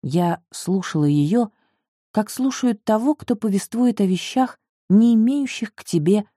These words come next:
прямого касательства. Но когда два дня спустя я зашла в школу, исключительно ради того, чтобы эта сеньора не обиделась и не поставила мне плохую оценку,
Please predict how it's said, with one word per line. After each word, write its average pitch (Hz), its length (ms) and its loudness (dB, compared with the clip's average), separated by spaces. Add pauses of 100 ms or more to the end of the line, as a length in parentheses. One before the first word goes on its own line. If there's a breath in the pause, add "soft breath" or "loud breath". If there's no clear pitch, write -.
(120)
прямого 214 440 2
касательства. - 840 -6 (680)
Но 170 120 0
когда 170 340 -2
два 165 200 0
дня 165 180 0
спустя 165 460 -4
я 139 180 0
зашла 139 320 -2
в - 80 -6
школу, 226 440 -2 (360 soft breath)
исключительно 214 720 0
ради 160 240 0
того, 165 280 -2
чтобы 139 280 -2
эта 139 120 -4
сеньора 151 500 0
не 139 180 -2
обиделась 131 680 -2
и 131 120 -4
не 123 160 -2
поставила 147 540 -2
мне 139 260 0
плохую 139 440 -2
оценку, 208 560 -4